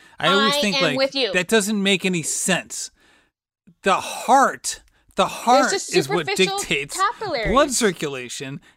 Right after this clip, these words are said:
Speaker 1: And in fact, you
Speaker 2: No.
Speaker 1: can't increase blood circulation to certain areas
Speaker 2: You,
Speaker 1: and not
Speaker 2: I
Speaker 1: other
Speaker 2: have so
Speaker 1: areas.
Speaker 2: many
Speaker 1: Like, your
Speaker 2: questions.
Speaker 1: heart
Speaker 2: This is exactly
Speaker 1: rate.
Speaker 2: what I don't understand. And so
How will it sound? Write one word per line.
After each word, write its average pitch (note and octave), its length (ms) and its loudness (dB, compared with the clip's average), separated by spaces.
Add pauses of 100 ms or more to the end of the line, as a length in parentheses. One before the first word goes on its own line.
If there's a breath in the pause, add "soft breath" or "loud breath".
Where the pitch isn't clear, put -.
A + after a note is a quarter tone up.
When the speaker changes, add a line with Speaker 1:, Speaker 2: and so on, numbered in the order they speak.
(160 soft breath)
Speaker 1:
And A#3+ 200 2
in B3 120 0
fact, B3+ 440 0 (160 soft breath)
you A#3+ 160 -6
Speaker 2:
No. D4+ 80 0
Speaker 1:
can't D#4 260 2
increase C4 540 -2
blood A3+ 240 0
circulation G3+ 540 -2
to E3+ 80 -6
certain A#3+ 460 -4
areas D#3 560 -4
Speaker 2:
You, B3+ 240 -2
Speaker 1:
and D#4 180 2
not A#3+ 260 2 (140)
Speaker 2:
I D#4 160 4
Speaker 1:
other F4+ 160 0
Speaker 2:
have G#3 40 0
so G3+ 60 4
Speaker 1:
areas. F3 280 0
Speaker 2:
many B3+ 80 -8
Speaker 1:
Like, F3+ 200 -4
your G#3 100 -2
Speaker 2:
questions. F3 240 -8
Speaker 1:
heart B3+ 220 -4 (100)
Speaker 2:
This C4 240 2
is D#4+ 140 0
exactly A#3+ 420 2
Speaker 1:
rate. A3+ 60 0
Speaker 2:
what G#3+ 140 -4
I G3+ 300 -2
don't G3 240 -8
understand. G3 460 -10
And B3 80 -10
so D#4 160 0